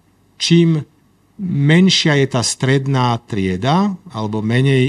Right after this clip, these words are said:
je, e, menej je tých domácností, ktoré si môžu dovoliť aj viacej ako potraviny a energie, tak tým, e, ako keby sa vytvorí taká, ehm,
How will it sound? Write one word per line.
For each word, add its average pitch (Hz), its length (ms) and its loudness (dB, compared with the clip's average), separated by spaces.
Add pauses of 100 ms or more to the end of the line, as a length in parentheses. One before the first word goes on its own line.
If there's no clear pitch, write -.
je, 110 240 -2 (160)
e, - 260 -14 (640)
menej 123 400 2
je - 20 0 (140)
tých 107 80 -4
domácností, 123 800 -2
ktoré 113 240 -6
si 113 240 -6
môžu 113 480 0
dovoliť 110 640 -2
aj 110 160 -4
viacej 110 480 -2
ako 113 240 -10
potraviny 107 720 -6
a 101 160 -12
energie, 110 640 -2 (720)
tak - 240 -6
tým, 165 400 4
e, 156 60 -2 (1040)
ako 139 240 -2
keby 151 560 0 (100)
sa 151 240 -2
vytvorí 147 480 2
taká, 127 720 0 (160)
ehm, 110 400 -2